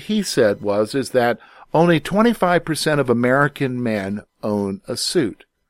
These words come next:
Now that caught my attention because I thought to a moment, "Wait a minute now, seventy-five percent of American men don't own a suit.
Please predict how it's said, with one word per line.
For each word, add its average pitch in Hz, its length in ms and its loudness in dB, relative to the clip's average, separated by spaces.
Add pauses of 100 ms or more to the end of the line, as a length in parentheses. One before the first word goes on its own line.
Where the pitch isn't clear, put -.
(120)
Now 165 120 2
that 202 180 4
caught - 260 -2
my 123 160 -6
attention 127 440 -10
because 131 260 -6
I 156 80 -2
thought 233 260 -8
to 135 120 -6
a 104 40 -6
moment, 98 300 -10
"Wait 262 180 -6
a 285 40 -8
minute 190 180 -10
now, 196 140 -8 (240)
seventy-five 214 680 0
percent 170 320 -2
of 139 80 -4
American 165 720 0 (220)
men 131 460 -4 (280)
don't 160 380 2
own 135 240 0
a 147 80 -4
suit. 208 400 -2